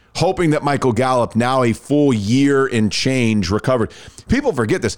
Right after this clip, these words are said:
Michael Gallup didn't have surgery on his A C L until February last year. He's still not even a year into his recovery.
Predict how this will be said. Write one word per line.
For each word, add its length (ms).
Michael 360
Gallup 380
didn't 200
have 160
surgery 540
on 140
his 140
A 140
C 220
L 140
until 200
February 520
last 300
year. 100
He's 160
still 200
not 140
even 220
a 20
year 380
into 300
his 260
recovery. 480